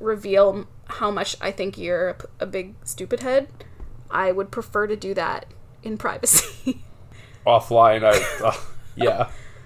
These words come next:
Speaker 1: I just don't like it. I just think it doesn't, um, it doesn't give, like, enough room for healthy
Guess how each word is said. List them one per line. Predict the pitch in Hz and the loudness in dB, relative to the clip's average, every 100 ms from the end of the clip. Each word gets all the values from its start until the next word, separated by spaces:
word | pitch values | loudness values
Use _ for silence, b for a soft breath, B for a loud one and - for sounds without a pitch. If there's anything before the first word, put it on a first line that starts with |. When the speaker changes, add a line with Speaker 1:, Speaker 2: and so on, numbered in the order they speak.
| b - | b -16
Speaker 1:
I | - 359 | -6 -6
just | 359 370 - | -4 -6 0
don't | 302 233 | -2 0
like | 220 202 | -4 -2
it. | - 202 | 2 2
I | 202 | 2
just | 233 294 | -2 -2
think | 339 311 | -2 0
it | 285 | 4
doesn't, | 254 262 285 277 - | 4 4 0 -6 -4
um, | - 220 214 202 202 202 214 - - - - - - - - | 0 0 2 -2 -4 -8 -12 -18 -20 -20 -20 -20 -20 -16 -8
it | 269 | -6
doesn't | - 311 349 370 - | -4 -4 -4 -4 -4
give, | 247 247 | -2 -2
like, | 240 240 214 | -2 -6 -4
enough | 208 190 208 - | -6 -4 -6 -4
room | 208 208 | -4 -4
for | 214 175 | -4 -6
healthy | 190 180 180 180 170 175 | -4 -6 -6 -8 -12 -12